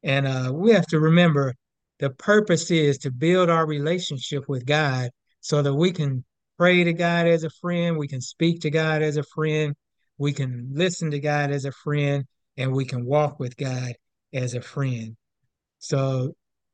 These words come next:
uh, really appreciate everybody's participation. That was, uh, lesson one, where we learned about the Holy Scriptures being inspired by God and written by holy men as they were moved by his Holy Spirit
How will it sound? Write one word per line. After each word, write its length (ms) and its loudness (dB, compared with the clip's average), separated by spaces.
uh, 260 -4
really 300 6
appreciate 540 2
everybody's 500 2
participation. 800 -2
That 160 4
was, 220 -2
uh, 200 -2
lesson 500 0
one, 500 2
where 160 -2
we 120 0
learned 320 0
about 280 -6
the 80 -12
Holy 340 -2
Scriptures 760 -4
being 260 0
inspired 560 -2
by 180 -2
God 360 -4
and 140 -6
written 240 -4
by 200 -6
holy 380 -2
men 440 -2
as 160 -4
they 160 0
were 140 -2
moved 320 0
by 200 -4
his 100 -8
Holy 280 -4
Spirit 460 -2